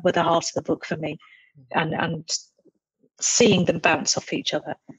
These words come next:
Good, glad that worked. <laughs> It's always good. <laughs>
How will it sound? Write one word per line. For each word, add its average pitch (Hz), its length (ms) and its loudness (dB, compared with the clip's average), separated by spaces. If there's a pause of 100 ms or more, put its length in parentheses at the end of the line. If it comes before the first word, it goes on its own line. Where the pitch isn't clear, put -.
(120)
Good, 277 340 4
glad 254 180 2
that 185 160 2
worked. - 400 -6
<laughs> - 840 0 (480)
It's - 100 0
always 269 180 6
good. - 240 0 (140)
<laughs> 240 120 4